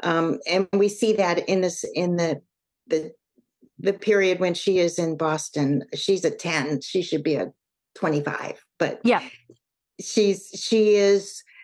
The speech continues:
Speaker 1: showing her deep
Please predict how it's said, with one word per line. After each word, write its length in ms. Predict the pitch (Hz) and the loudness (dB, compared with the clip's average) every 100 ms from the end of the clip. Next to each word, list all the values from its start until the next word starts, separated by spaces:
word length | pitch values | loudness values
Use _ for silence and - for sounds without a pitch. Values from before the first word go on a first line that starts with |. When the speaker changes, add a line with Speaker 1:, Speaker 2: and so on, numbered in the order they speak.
| _ | _
Speaker 1:
showing 880 | - - 226 214 220 208 202 190 180 _ _ _ _ _ - | -16 -2 2 4 4 2 0 -2 -6 _ _ _ _ _ -16
her 800 | - - 196 185 175 170 170 - _ _ _ _ _ _ _ _ - 175 160 | -14 -4 0 2 2 2 0 -4 _ _ _ _ _ _ _ _ -10 -8 0
deep 400 | 208 208 208 | 2 2 -2